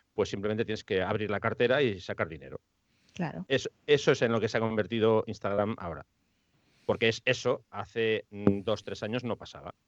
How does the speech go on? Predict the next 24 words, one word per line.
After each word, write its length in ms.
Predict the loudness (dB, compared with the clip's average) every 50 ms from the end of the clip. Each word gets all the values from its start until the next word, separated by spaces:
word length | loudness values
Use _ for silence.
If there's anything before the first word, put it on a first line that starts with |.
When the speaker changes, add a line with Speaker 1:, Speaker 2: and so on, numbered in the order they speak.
| _ _ _ _ _ _
Speaker 1:
Hace 220 | -8 -4 -4 0
dos, 160 | 0 0 0
tres 220 | 2 0 -2 0 0
años, 440 | 0 2 2 2 2 0 -2 -8 _ _
eh, 480 | -2 0 2 4 4 4 4 2 0 -4 _ _
tú 100 | -6 -4 -2
podías 260 | 0 2 2 2 2
tener 120 | 0 -4 -4
un 80 | -4 -4
crecimiento 540 | -4 -6 -6 -4 -2 -2 -2 0 2 2 2
de 120 | 2 0
quinientos 520 | -2 -2 -4 -2 0 0 0 0 0 -4 -8
nuevos 400 | -8 -6 -2 -2 0 0 0 -2
seguidores 540 | -2 -4 -2 0 2 2 2 2 0 -2 -6 _ _ _ _ _ _ -6
al 160 | -4 -2 0
mes 320 | 2 0 0 0 -4 -12 _ _ _ _ _ _
y 240 | -12 -8 -6 -4 -4
ahora, 360 | -4 -4 -2 0 0 0 -2 -4 _ -14
si 160 | -12 -10 -6
quieres 180 | -6 -6 -4
conseguir 360 | -4 -4 -4 -2 -4 -4 -2 -2
eso, 460 | -4 0 2 2 4 4 2 0 -4 _ _ _
<laughs> 300 | -16 -16 -16 _ _ -20 -20 _ _ -20 -20 -20 -20 -6
prepárate, 540 | _ 0 2 4 4 4 2 2 0 -2 -2